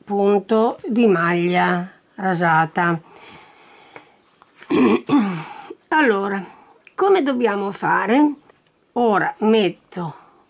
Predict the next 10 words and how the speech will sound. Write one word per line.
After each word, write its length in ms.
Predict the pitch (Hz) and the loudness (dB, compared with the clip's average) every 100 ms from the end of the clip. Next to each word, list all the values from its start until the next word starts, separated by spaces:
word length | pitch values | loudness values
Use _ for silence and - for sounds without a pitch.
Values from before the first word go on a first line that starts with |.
| _ _ _ _ _ _ _ | _ _ _ _ _ _ _
questo 720 | - 226 220 208 - 311 349 - - | -2 2 2 0 0 2 0 -6 -2
per 240 | 277 262 | 2 2
ricordarmi 1400 | 220 208 285 302 254 226 202 190 180 175 180 180 180 185 180 | 2 2 2 0 0 0 2 2 2 2 2 4 2 0 -2
qual 240 | 214 202 | 0 2
è 140 | 185 | 2
il 340 | 180 175 190 170 | 2 2 0 -2
giro, 680 | 165 160 156 160 220 302 302 _ _ _ - - _ _ _ _ | 0 2 2 2 2 2 -2 _ _ _ -20 -20 _ _ _ _
per 380 | 240 247 269 | -2 -2 -6
contare 560 | - 311 359 180 185 240 | 0 4 4 0 -4 -4
poi 520 | 226 202 196 208 - | -4 -2 0 0 -4